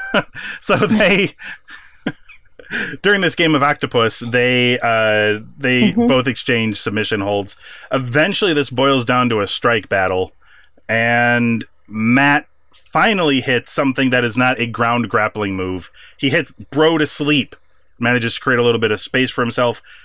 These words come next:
Speaker 1: decides to go up top, tries the floating Bro, but Thatcher gets his knees up, locks in his Fujiwara armbar, but Matt barely manages to escape. And then they did some ground grappling to end,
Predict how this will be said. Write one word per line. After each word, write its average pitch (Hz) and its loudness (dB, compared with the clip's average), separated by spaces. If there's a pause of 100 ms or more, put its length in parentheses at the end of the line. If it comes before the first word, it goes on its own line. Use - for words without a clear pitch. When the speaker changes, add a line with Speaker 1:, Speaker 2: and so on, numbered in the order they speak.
(160)
Speaker 1:
decides 143 -2
to 123 -8
go 123 2
up 117 -4
top, 151 0 (100)
tries 151 0
the 123 -2
floating 113 0
Bro, 160 4
but 135 -4
Thatcher 135 -2
gets 120 -4
his 104 -4
knees 117 2
up, 95 -2 (320)
locks 139 0
in 143 2
his 127 -2
Fujiwara 120 0
armbar, 127 2 (360)
but 107 0
Matt 110 -2
barely 107 0 (320)
manages 104 -2
to 113 -6
escape. 101 -4 (380)
And 135 0
then 294 0 (100)
they 214 0
did 160 0 (840)
some 143 0
ground 143 2
grappling 117 0
to 120 -2
end, 135 2